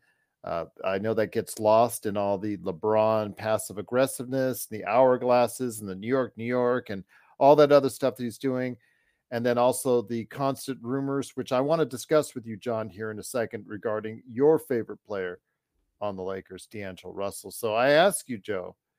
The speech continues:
when you see A D performing like this, <sighs> although with his history of injuries,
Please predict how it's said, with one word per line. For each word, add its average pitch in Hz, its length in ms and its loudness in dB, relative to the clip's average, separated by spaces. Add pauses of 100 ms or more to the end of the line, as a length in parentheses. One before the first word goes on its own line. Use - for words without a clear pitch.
(340)
when 143 180 0
you 170 100 -6
see 208 640 -4
A 139 180 2
D 127 220 0
performing 147 720 -4
like 98 320 -4
this, - 480 -18 (1040)
<sighs> - 80 -18 (1600)
although 135 380 6
with 131 200 4
his 131 180 -4
history 147 580 -4
of 123 180 -4
injuries, 110 840 -10